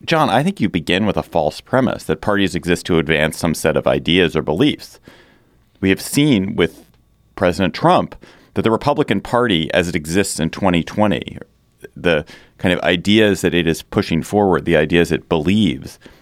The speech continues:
has practically nothing to do with the Republican Party and the ideas it, it said it believed in in twenty thirteen or in two thousand seven or in two thousand one or in nineteen eighty-nine. That there is very little continuity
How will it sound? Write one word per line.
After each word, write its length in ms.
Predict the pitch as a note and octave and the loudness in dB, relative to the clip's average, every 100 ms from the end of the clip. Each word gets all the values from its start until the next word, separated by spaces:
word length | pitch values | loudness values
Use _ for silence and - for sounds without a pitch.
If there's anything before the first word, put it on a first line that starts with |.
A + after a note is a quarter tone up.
| _ - | _ -4
has 200 | A2 F#2+ _ _ _ - | -2 -2 _ _ _ -16
practically 960 | - - D#3+ E3 - - - F2+ D#2+ | -14 -8 -4 -4 -2 -4 -2 -2 -2
nothing 640 | D#2+ A2 F#2+ - C2+ - - _ _ _ _ _ - | 2 2 2 -2 -6 -6 -16 _ _ _ _ _ -6
to 80 | |
do 140 | F2+ G#2 | 0 2
with 140 | F#2+ | 2
the 80 | F2+ | 0
Republican 440 | F2 G2 F#2 F2 | 0 0 -2 -2
Party 440 | E2 F2+ D2+ D2 C#2 - _ _ - | 0 0 0 -2 -6 -14 _ _ -10
and 120 | - | -2
the 80 | F#2 | 2
ideas 340 | F2 F2+ F2+ F2 | 2 2 2 0
it, 100 | - _ _ _ _ | -6 _ _ _ _
it 140 | F2+ - | -6 -4
said 260 | - G#2+ | -2 0
it 120 | G2 E2+ | 0 -2
believed 360 | E2 D#2+ D2+ | 0 0 0
in 240 | D#2+ D2 D2 | 0 0 -2
in 380 | D2 C#2+ C#2+ - | -2 -2 -4 -8
twenty 260 | - E2+ D2+ | -4 0 0
thirteen 720 | - D2+ - D#2+ C#2 C2+ C2 _ - _ - | 0 -2 -2 -2 -2 -4 -6 _ -20 _ -6
or 280 | D#2+ D2+ - | 0 0 0
in 160 | D2 | -2
two 160 | - D#2 | -2 -2
thousand 640 | D#2 C2 C#2 C#2 C2+ C2+ C#2 - | 0 0 0 -2 -2 -4 -10 -8
seven 600 | - D#2+ C#2+ C#2 C2+ C#2 | -2 0 2 0 -2 -6
or 140 | - D2 | -2 -2
in 60 | |
two 160 | C#2 D#2+ | -2 -4
thousand 460 | D2+ C#2 C#2 C#2 C#2+ | -2 0 0 -2 0
one 460 | C#2+ C2+ C2+ C2+ - | 0 0 -2 -6 -4
or 140 | C#2 | -2
in 60 | C#2 | 0
nineteen 340 | C#2 C2+ D2 | -2 -2 -2
eighty-nine. 480 | C#2 C2+ C2+ C2 - _ - - - - | -2 -2 -4 -4 -8 _ -20 -20 -12 -4
That 100 | G2+ | 0
there 140 | A#2 | 0
is 140 | A#2+ | 0
very 320 | G#2 C3 C3+ C3+ | 0 2 2 4
little 200 | A#2 G2+ | 2 0
continuity 960 | - - G2+ F2 F2 F#2 D#2+ C#2 - | -2 -4 -2 0 2 4 2 -2 -6